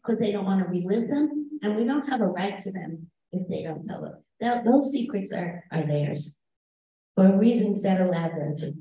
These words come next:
make it. So I don't know what you found, but it must be pretty powerful. Must be pretty powerful.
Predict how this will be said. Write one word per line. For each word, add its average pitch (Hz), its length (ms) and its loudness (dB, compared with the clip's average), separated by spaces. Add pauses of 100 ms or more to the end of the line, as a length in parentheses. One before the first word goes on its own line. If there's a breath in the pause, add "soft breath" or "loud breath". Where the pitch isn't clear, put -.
(120)
make 147 300 0
it. 147 100 -6 (1500)
So 185 300 10
I 190 180 8
don't 226 160 10
know 208 120 8
what 208 260 8
you 196 220 2
found, 185 520 -4
but 170 300 0 (1080)
it 180 160 4
must 175 220 6
be 165 140 2
pretty - 320 2
powerful. - 540 -6 (960)
Must - 300 -10
be 165 200 -2
pretty - 320 -12
powerful. - 220 -16